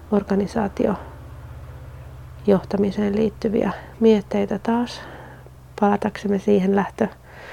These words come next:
lähtöön, mistä duunari pohtii silloin lähti. Elikkä, eli duunari pohtii, hän lähti niistä mun työ- ja organisaatiopsykologian opinnoista, joissa pohdittiin työn ja työelämän ja organisaatioiden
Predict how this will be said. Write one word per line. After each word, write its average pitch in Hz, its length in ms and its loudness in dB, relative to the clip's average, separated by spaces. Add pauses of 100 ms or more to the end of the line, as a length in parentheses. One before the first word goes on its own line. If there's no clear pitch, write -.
(600)
lähtöön, 240 380 6
mistä 202 240 4
duunari 196 320 6
pohtii 196 440 2
silloin 196 320 0
lähti. 196 300 0
Elikkä, 208 340 -2 (840)
eli 202 240 -2 (200)
duunari 202 400 2
pohtii, 196 300 -4
hän 202 140 2
lähti 202 280 0
niistä 214 300 0
mun 226 200 0
työ- 208 200 2
ja 196 140 2
organisaatiopsykologian 214 1400 -2
opinnoista, 220 600 -4 (880)
joissa 196 340 -2
pohdittiin 196 540 -2
työn 214 260 2
ja 226 120 0 (800)
työelämän 208 540 0
ja 220 120 -2
organisaatioiden 220 920 -4